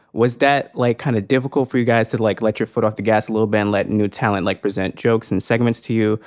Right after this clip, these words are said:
Or was it, like, easy? We were, like, "Perfect. Like, you know,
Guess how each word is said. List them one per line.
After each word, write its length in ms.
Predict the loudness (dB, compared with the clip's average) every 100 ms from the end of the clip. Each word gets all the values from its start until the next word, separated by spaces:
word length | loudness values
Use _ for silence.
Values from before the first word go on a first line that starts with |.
| -16 _
Or 80 | 0
was 220 | 4 2
it, 80 | 2
like, 140 | 0 0
easy? 200 | -4 -2
We 80 | 0
were, 80 | 0
like, 200 | -2 -2
"Perfect. 440 | -2 0 -4 -4
Like, 220 | -6 -6 -12 -20 _
you 120 | -2
know, 240 | 0 0